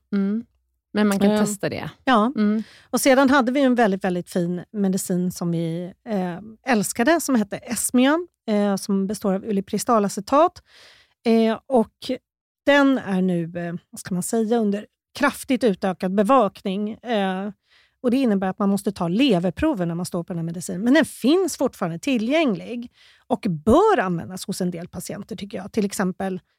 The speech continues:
Speaker 2: patienter som av någon anledning inte ska opereras eller som, där hormonerna inte funkar.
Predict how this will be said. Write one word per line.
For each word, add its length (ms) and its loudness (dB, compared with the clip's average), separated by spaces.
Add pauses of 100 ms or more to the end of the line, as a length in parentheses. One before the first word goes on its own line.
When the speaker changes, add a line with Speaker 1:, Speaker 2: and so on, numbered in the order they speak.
(120)
Speaker 2:
patienter 480 0
som 280 -6
av 140 2
någon 260 4
anledning 360 -6
inte 340 0
ska 500 4
opereras 680 -8
eller 200 -2
som, 340 -6
där 280 -2 (720)
hormonerna 460 8
inte 180 0
funkar. 360 -8